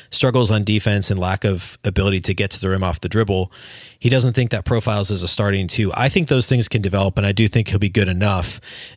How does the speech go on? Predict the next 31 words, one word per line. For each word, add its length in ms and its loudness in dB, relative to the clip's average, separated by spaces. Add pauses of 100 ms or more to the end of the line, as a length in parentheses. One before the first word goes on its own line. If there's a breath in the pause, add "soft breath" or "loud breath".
um, 360 0 (180)
to, 200 2
to 160 0
be 160 4
a 40 2
starting 380 0
two 180 -2
moving 260 -2
forward 260 0
on 60 0
a 80 -2
playoff 340 -4
team. 260 -4
So 260 -2 (340 loud breath)
he's 220 2
your 80 4
starting 360 2
two. 220 4
Josh 300 0
Okogie 320 2
would 100 4
be 100 2
the 120 2
other 160 2
starter 360 0
on 120 0
the 80 -4
wing 260 -2
at 120 -6
this 140 -2
stage. 520 -2